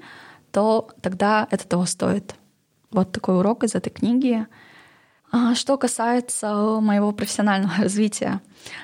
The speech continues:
Наконец-то в этом году я довольна своим контентом. А, я рада, что систематизировала все свои, а, находки, наводки по теме айлтс.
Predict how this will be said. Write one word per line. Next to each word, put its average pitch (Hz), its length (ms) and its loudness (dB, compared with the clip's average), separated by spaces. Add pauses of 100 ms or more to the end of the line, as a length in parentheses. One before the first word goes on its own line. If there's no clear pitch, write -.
(120)
Наконец-то 233 540 2
в 196 60 -2
этом 208 240 2
году 208 320 0
я 214 160 0
довольна 202 460 0
своим 208 380 -2
контентом. 240 1080 0 (240)
А, 196 260 0
я 208 160 4
рада, 214 280 4
что 190 800 0
систематизировала 196 1200 0
все - 220 -4
свои, 185 520 -2 (720)
а, 190 220 0
находки, 202 680 -2
наводки 190 840 2
по 190 360 -2
теме 190 800 -2 (100)
айлтс. 302 640 0